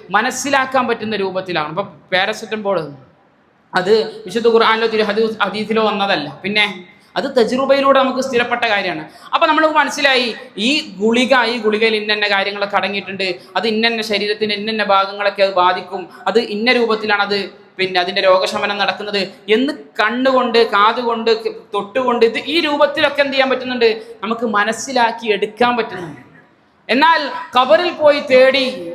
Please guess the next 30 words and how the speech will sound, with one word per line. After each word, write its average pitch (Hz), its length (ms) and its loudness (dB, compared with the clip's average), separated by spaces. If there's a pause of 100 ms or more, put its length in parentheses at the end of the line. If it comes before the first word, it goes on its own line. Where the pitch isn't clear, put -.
അല്ലെങ്കിൽ, 294 340 0
പിന്നെ, 233 360 -4
മമ്പുറത്ത് 311 440 4
പോയി 285 200 4
തേടി, 262 500 2 (180)
അതല്ലെങ്കിൽ 294 320 2
സി - 160 -6
എമ്മിന്റെ 320 280 2
അടുത്ത് 302 140 -4
പറഞ്ഞു 269 300 0
പോയി 262 220 6
തേടി, 254 460 2 (240)
എന്നിട്ട് 330 340 2
എനിക്ക് 302 220 2
എൻ്റെ 277 260 2
കടം 269 200 0
മാറി 254 360 2 (300)
എന്ന് 294 180 2
പറയുന്നത് 254 460 2
നമുക്ക് 233 300 -6 (100)
കണ്ണുകൊണ്ടോ 214 680 0
കാതുകൊണ്ടോ, 202 840 -2
ഏ, 202 120 -2 (180)
നമ്മുടെ 233 200 2
ഏതെങ്കിലും 269 480 0
പഞ്ചേന്ദ്രിയങ്ങൾ 254 600 0
കൊണ്ട് 233 380 0 (240)
മനസ്സിലാക്കാൻ 254 580 0
പറ്റുന്ന 233 300 -2
ഒന്നാണോ? 190 680 -2